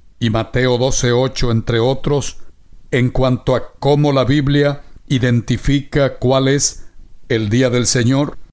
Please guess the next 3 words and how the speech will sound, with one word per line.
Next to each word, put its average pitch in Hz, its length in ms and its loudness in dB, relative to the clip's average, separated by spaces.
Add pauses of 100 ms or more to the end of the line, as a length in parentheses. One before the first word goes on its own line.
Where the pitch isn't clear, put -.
(640)
Compañero, 127 540 0
¿cuán 165 220 0
importante 139 1000 0